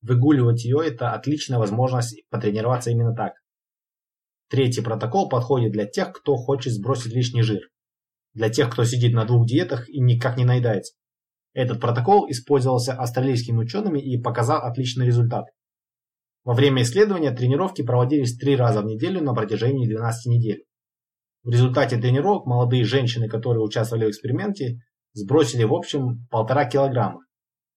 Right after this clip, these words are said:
при том, что масса жира у них уменьшилась на два килограмма.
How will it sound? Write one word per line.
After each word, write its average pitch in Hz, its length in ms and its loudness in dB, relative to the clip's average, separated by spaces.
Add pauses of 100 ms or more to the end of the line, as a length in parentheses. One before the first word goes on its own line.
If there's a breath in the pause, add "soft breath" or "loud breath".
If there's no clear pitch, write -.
(200)
при 117 140 -2
том, 135 160 2
что 120 240 -2
масса 120 440 2
жира 208 260 4
у 180 80 0
них 123 220 0
уменьшилась 113 480 -2
на 113 100 -2
два 110 240 0
килограмма. 87 480 -10